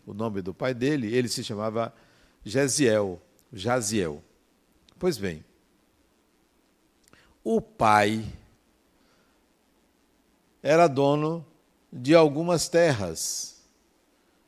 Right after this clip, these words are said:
Ve-, vieram os romanos, subjugaram os judeus e tomaram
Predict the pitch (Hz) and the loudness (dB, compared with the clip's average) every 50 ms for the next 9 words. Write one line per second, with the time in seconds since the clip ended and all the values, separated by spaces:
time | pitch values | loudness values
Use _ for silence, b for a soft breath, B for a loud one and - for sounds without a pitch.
0 | _ _ 269 190 160 175 165 156 160 135 160 196 170 131 123 120 117 131 135 117 | _ _ -12 0 4 6 6 6 6 4 4 6 8 8 8 6 4 2 -2 -2
1 | 135 156 180 170 151 147 147 156 165 190 196 - - - - - - - _ _ | -2 -2 -2 0 2 2 2 2 0 -2 -4 -6 -8 -10 -12 -16 -20 -20 _ _
2 | _ _ _ _ _ _ _ - - - 151 147 131 127 110 127 123 95 113 110 | _ _ _ _ _ _ _ -14 -6 -4 -4 -2 -2 -2 -2 -2 0 2 4 4
3 | 107 107 104 104 101 107 113 107 139 151 135 135 139 143 156 180 165 - - b | 4 4 4 2 -2 -4 -4 -4 -6 -2 2 6 6 6 6 6 2 -4 -8 b
4 | b b b b b b _ - 330 320 320 - 220 185 135 120 110 110 120 127 | b b b b b b _ -2 -2 -2 0 0 0 0 2 4 4 4 4 4
5 | 147 165 175 | 2 0 -4